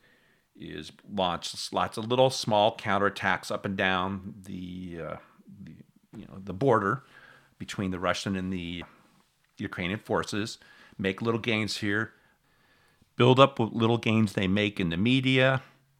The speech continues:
and try to continue doing the battle that way. However,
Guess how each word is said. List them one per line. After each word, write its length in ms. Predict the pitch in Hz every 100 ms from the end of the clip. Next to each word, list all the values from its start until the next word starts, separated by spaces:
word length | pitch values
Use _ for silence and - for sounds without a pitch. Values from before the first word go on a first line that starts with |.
| _ _ _ _ -
and 220 | 101 92
try 400 | 78 - 117 110
to 180 | 110 -
continue 760 | - - - - 101 95 95 92
doing 340 | 87 87 87
the 40 |
battle 380 | 78 90 87 82
that 320 | 85 85 -
way. 280 | - 69 - _ _ _ _ _
However, 600 | 95 98 101 104 104 104